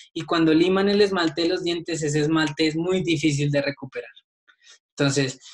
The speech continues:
nosotros decidimos cuidar nuestros dientes con esta crema y, pues, literal, o sea, nos ha servido un montón. Tiene una, tiene una fórmula que se llama Reminac, que básicamente lo que hace es remineralizar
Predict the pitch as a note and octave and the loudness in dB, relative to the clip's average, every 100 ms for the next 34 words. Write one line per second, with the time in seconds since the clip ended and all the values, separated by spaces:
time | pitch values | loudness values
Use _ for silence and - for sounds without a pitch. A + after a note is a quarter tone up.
0 | - _ - D#3 D#3 D3 D3 D3 E3 F#3 | -20 _ -2 2 2 2 2 2 2 2
1 | F3 D#3+ E3 - F#3+ F3+ D#3 D#3 D3 F3 | 2 2 2 2 2 2 2 0 -2 -2
2 | D#3+ D#3 D3+ G3 - F3 D#3+ D3 D3 D3 | 2 2 2 -2 0 0 0 0 -2 -2
3 | E3+ F3+ G#3 - _ E3+ E3 D3 D3+ C#3 | -2 -2 -4 -8 _ -2 -2 0 0 0
4 | - - - _ _ C3+ D#3 D3 C3 D3 | -2 -6 -12 _ _ -2 0 0 0 0
5 | D3+ D3 - _ - C#3+ C#3 C3+ C3 C3 | -2 -6 -14 _ -6 -2 2 2 2 0
6 | B2+ - - _ D3 D3+ D3 C#3+ D3 C#3+ | -2 -6 -16 _ 0 2 2 2 2 4
7 | D#3 D#3+ D#3+ E3 D#3+ E3+ D#3+ C#3 - _ | 6 6 6 4 2 2 0 -2 -8 _
8 | _ _ _ _ - - _ - D3 D3+ | _ _ _ _ -20 -20 _ -2 2 4
9 | D#3+ F3+ F3+ F#3+ D3 E3+ E3+ F3 F3 G3 | 4 4 2 0 0 -2 0 0 0 0
10 | F#3+ G3 G3+ G3+ F#3+ F#3 D3+ C#3+ E3+ F3 | 2 2 0 0 -2 0 2 2 0 2
11 | D#3 F3 - _ _ - - - - E3 | 2 2 -2 _ _ -20 -20 -6 0 2
12 | D3+ C#3+ D3 D#3+ F3 D3 D3 D#3+ D#3 E3 | 4 2 0 -2 0 0 2 0 0 0
13 | C#3+ D3 D3 D3+ F3 F3+ F3 E3+ E3 D#3 | 2 4 2 2 0 -2 -4 0 0 0
14 | C#3+ C#3 | 0 0